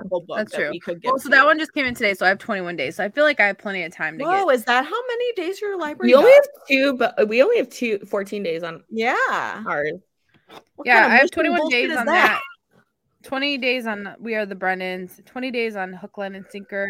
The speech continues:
Speaker 2: and I still have
Speaker 1: That's
Speaker 2: thirteen days on Love
Speaker 1: nice.
Speaker 2: Hypothesis and The Inheritance Games.
Speaker 1: I have the Hi-, Love Hypothesis on my, like, to read soon.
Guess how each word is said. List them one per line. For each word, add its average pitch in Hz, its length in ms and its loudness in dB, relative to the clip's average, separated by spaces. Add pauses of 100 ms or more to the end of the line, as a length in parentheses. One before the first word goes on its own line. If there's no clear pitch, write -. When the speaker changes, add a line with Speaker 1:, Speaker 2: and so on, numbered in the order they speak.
Speaker 2:
and 165 100 -10
I 190 80 -4
still 214 200 -10
have 196 240 -2 (220)
Speaker 1:
That's 285 160 -4
Speaker 2:
thirteen 226 300 -4
days 196 160 -4
on 180 160 -8
Love 180 180 -4
Speaker 1:
nice. - 40 -20
Speaker 2:
Hypothesis 185 760 -12
and 190 160 -12
The 180 40 -10
Inheritance 185 520 -8
Games. - 580 -14 (300)
Speaker 1:
I 220 80 -4
have 226 220 -6
the 220 100 -8
Hi-, 214 220 -12 (140)
Love 185 160 -10
Hypothesis 190 720 -18
on 180 120 -18
my, - 200 -16
like, - 260 -18
to - 160 -18
read - 300 -18
soon. 196 560 -16